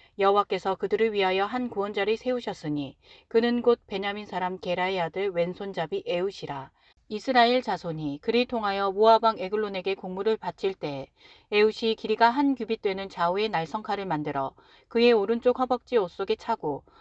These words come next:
공물을 모압 왕 에글론에게 바쳤는데 에글론은 매우 비둔한 자였더라. 에웃이 공물 바치기를 마친 후에 공물을 메고 온 자들을 보내고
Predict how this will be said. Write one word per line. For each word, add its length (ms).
공물을 400
모압 320
왕 140
에글론에게 520
바쳤는데 760
에글론은 480
매우 240
비둔한 460
자였더라. 640
에웃이 360
공물 260
바치기를 420
마친 360
후에 300
공물을 400
메고 280
온 140
자들을 380
보내고 560